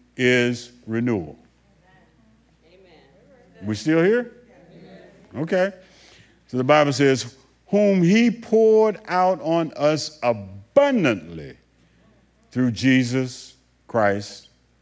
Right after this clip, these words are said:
Speaker 1: our Savior." Amen? So what Titus says is that if we're to move from being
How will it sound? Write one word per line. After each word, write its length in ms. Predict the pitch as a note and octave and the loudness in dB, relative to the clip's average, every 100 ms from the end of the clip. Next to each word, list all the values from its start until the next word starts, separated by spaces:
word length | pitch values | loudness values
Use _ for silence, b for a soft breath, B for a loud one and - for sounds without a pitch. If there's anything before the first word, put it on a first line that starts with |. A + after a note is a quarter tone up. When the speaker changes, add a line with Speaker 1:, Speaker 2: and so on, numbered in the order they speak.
| _ _ _ | _ _ _
Speaker 1:
our 180 | B2 A#2+ | -6 -6
Savior." 440 | - E3 D3+ F#2+ - _ _ _ - - - F3+ _ _ _ - _ _ _ _ _ | -4 -6 -6 -8 -16 _ _ _ -20 -20 -20 -20 _ _ _ -20 _ _ _ _ _
Amen? 480 | G2+ G#2+ B2 D#3 F#3 - _ _ B B B B B B B _ | -4 0 2 2 -2 -10 _ _ B B B B B B B _
So 400 | - E3 D3+ D3 - _ _ | 0 2 2 -4 -20 _ _
what 220 | G3+ - | -6 -4
Titus 440 | G3+ A3 B3+ A3 - | -2 0 2 0 0
says 380 | D3 C3 B2 | 0 2 0
is 220 | A2+ A2+ G2+ | -2 -2 0
that 360 | G2+ G#2+ - | 0 0 -2
if 220 | F3+ G3+ | 0 0
we're 260 | G3 G#3+ G#3 | -2 -2 -2
to 140 | F3+ | 0
move 560 | F3+ F#3 G3+ E3+ F#2 D#2 - _ _ _ _ _ _ _ _ | -2 -4 0 0 0 -8 -20 _ _ _ _ _ _ _ _
from 380 | - D#3+ D3 C3 | -4 -4 0 0
being 680 | F3+ F3 E3 D3+ D3 D3 | 2 4 4 2 -2 -10